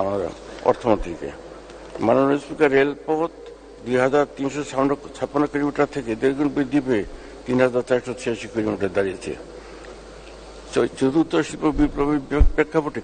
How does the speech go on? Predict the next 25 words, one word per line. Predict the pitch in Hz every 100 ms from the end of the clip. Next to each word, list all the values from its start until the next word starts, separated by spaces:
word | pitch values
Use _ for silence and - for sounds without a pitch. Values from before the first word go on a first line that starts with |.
| -
কৃত্রিম | 139 - 151 135
বুদ্ধিমত্তার | 143 143 151 151 147 - 151 131 - - - - - - - -
মতো | 131 147 147 104
যুগান্তকারী | 120 139 147 151 135
বিভিন্ন | 139 135 147 131
প্রযুক্তি | 143 151 - 139
ব্যবহার | 127 143 151
করে | 147 104 - - - - -
বিনিয়মিতভাবে | 117 123 143 135 127 107 120 123 123 -
স্মার্ট | 123 117 107
বাংলাদেশ, | 110 98 90 - - - - - - - - - 107
যে | 127 -
সমস্ত | 131 - - 143 117 - - -
কাজ | 131 127 120
আমরা | 117 117
করতেছি | 113 - 117 113 107
সেগুলোর | 120 113 110 101 - 107
মধ্যে | 104 - 107 - - - - - - - 113
আমরা | 110 110 107 - - - - - 107
মা-, | -
মাননীয় | 110 113 107
প্রধানমন্ত্রী | 107 117 107 110 92
যে | 107 101
ছয়টি, | - - 117 101 - - - - - - - - - - -
এ, | -